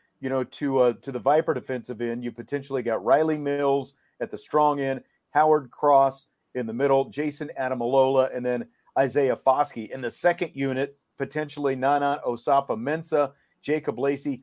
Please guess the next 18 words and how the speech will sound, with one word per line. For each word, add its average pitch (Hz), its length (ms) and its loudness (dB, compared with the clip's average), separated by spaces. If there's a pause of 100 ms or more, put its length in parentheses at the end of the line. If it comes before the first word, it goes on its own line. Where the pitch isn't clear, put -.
(180)
Chris - 360 2
Smith, 170 320 -2
the 151 80 -6
transfer 160 580 -4
from 139 480 -4
Harvard, 156 540 2
the 139 80 -4
grad 135 280 2
transfer 147 480 -4
who 135 120 -2
came 135 260 -4
in, 135 160 -4
and 131 100 -6
then 127 140 -4
Justin 143 480 -2 (340)
Ademilola 123 600 6
behind 123 420 -2
Foskey 127 540 -2